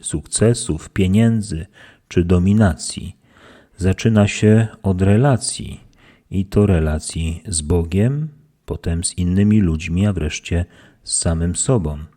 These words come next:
Mężczyzna stworzony na obraz Boga to ktoś, kto posiada zdolność do moralnego rozeznania.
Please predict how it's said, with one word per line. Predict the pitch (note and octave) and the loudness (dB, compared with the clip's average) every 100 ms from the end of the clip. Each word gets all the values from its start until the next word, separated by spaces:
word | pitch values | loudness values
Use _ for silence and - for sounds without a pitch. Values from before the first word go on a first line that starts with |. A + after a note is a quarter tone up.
| _ _ - _ _ _ _ - | _ _ -20 _ _ _ _ -4
Mężczyzna | G#2+ - F#3 E3+ D3+ - | -2 2 2 4 2 0
stworzony | - - G2+ G2 D3 D3 | -6 -2 0 2 2 2
na | A2+ F#2+ - | 4 2 2
obraz | C3+ A2+ D#2 D#2+ | 0 2 0 -2
Boga | D2+ F2 G#2+ B2 | -2 -2 2 0
to | C3+ - E2 | 0 -2 -4
ktoś, | - - F2 - - | -4 -2 -2 -4 -12
kto | - - E2 D#2+ E2+ _ | -8 -2 -2 -2 -6 _
posiada | F2 - E2+ F2 F2 | -8 -6 -4 -2 -2
zdolność | F#2+ C3 A#2+ D#2 D#2 - - - - - _ - | 2 4 4 2 -4 -8 -14 -16 -20 -20 _ -4
do | E2 F2 | 2 2
moralnego | F2 F#2 F#2 F#2 F#2+ F#2+ F2+ | 4 2 2 2 2 2 2
rozeznania. | F2+ F#2 G2+ A#2+ C#3 D#2+ D2+ D#2 | 2 2 0 0 0 0 -4 -12